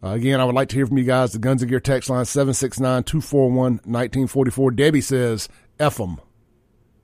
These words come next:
F 'em." That's exactly how I feel.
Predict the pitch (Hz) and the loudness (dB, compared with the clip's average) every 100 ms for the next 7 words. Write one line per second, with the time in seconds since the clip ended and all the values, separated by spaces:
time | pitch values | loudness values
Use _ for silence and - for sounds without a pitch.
0 | _ _ - 151 - 76 62 - _ _ | _ _ -4 -2 -2 -8 -14 -20 _ _
1 | 104 120 123 113 131 131 120 113 104 - | -6 -4 -4 -2 -2 -2 -2 -2 -4 -6
2 | 64 57 | -10 -12